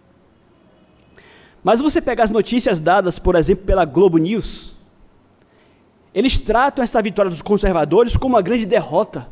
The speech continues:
"Estamos sendo assolados por uma onda conservadora em nosso país."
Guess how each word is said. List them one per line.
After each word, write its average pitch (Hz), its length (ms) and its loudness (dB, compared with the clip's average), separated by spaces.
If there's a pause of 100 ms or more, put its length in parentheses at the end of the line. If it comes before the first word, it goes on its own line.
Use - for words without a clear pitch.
(800)
"Estamos 262 640 -2 (120)
sendo 240 500 -4
assolados 202 680 -4
por 214 220 -6
uma 226 80 4
onda 220 400 2
conservadora 214 840 -2
em 196 40 0
nosso 190 240 -4
país." 165 600 -8